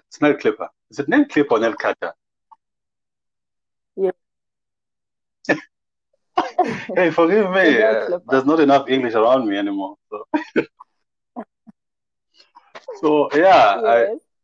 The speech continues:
Speaker 1: and I went to the supermarket, and then I get there, and then I realized I have no idea what this thing is called in Spanish. And I can't even ask,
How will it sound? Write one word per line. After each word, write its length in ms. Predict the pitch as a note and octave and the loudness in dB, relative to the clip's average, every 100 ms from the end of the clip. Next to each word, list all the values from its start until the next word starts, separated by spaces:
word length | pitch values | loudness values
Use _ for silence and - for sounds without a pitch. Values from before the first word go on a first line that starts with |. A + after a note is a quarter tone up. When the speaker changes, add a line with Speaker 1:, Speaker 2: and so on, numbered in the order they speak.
| _ _ _ _ _ _ _ | _ _ _ _ _ _ _
Speaker 1:
and 180 | B2+ C3 | -4 0
I 120 | C3+ | 0
went 300 | C3 C#3+ D#3 | 2 0 -2
to 100 | - | -4
the 460 | D3 C3 A#2+ A2 G#2+ - | -2 0 0 0 -4 -10
supermarket, 840 | - D3+ C3+ G2+ G2 - G#2 G2 _ _ _ _ _ | -6 -2 -2 0 -2 -4 -12 -14 _ _ _ _ _
and 100 | A2 | -4
then 120 | A2 A2+ | -2 0
I 100 | G#2 | -2
get 300 | A#2 A#2+ - | -2 -2 -2
there, 100 | G2+ | -2
and 100 | G2 | 0
then 100 | A2 | 0
I 120 | G#2+ | 0
realized 580 | G2 A2 G#2+ F#2 F#2 - _ _ _ _ _ _ - | 0 2 2 0 -4 -10 _ _ _ _ _ _ -4
I 80 | A2 | -2
have 100 | G#2+ | 0
no 120 | A#2+ | 0
idea 400 | A2 G2 G#2 G2+ | 0 0 0 0
what 160 | G2 - _ | -2 -8 _
this 140 | C3 | -12
thing 140 | - G#2 | -6 -6
is 100 | F2+ | -6
called 280 | - F#2+ F2+ | -4 -4 -4
in 100 | F2 | -10
Spanish. 380 | - F#2+ F2+ - _ _ _ _ _ _ _ - _ _ _ | -10 -10 -10 -16 _ _ _ _ _ _ _ -20 _ _ _
And 140 | A#2 A2 | -2 -2
I 60 | |
can't 180 | - B2+ | 0 -2
even 220 | A#2 A2 A2 | 0 -2 -2
ask, 300 | G#2 G2 | -2 -4